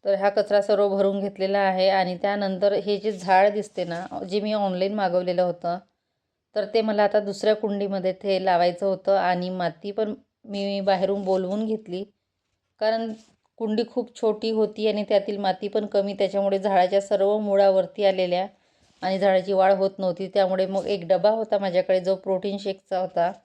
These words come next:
तर तो कापला मी आणि त्यामध्येच ती माती ॲड केली, खालून त्याला होल केले. म्हटलं कुंडी आणण्यापेक्षा हा डबा उपयोगी लागेल. यामध्ये ही सर्व माती टाकलेली आहे आणि शेतातील माती आहे, छान काळी माती.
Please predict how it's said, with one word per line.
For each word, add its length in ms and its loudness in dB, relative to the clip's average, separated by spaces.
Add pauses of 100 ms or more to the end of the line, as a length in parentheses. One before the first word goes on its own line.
(1040)
तर 100 -2 (100)
तो 120 4
कापला 420 2
मी 180 0
आणि 260 2
त्यामध्येच 560 2
ती 60 -4
माती 340 0
ॲड 160 2
केली, 280 -6 (100)
खालून 340 -2
त्याला 260 2
होल 280 0
केले. 380 -4 (420)
म्हटलं 160 0
कुंडी 340 -2
आणण्यापेक्षा 580 -2
हा 140 0
डबा 260 2
उपयोगी 440 -2
लागेल. 420 0
यामध्ये 420 -2
ही 160 -2
सर्व 320 2
माती 400 -2 (160)
टाकलेली 480 -2
आहे 220 2
आणि 200 0
शेतातील 500 -4
माती 340 -2
आहे, 120 0
छान 260 -6
काळी 300 2
माती. 380 -6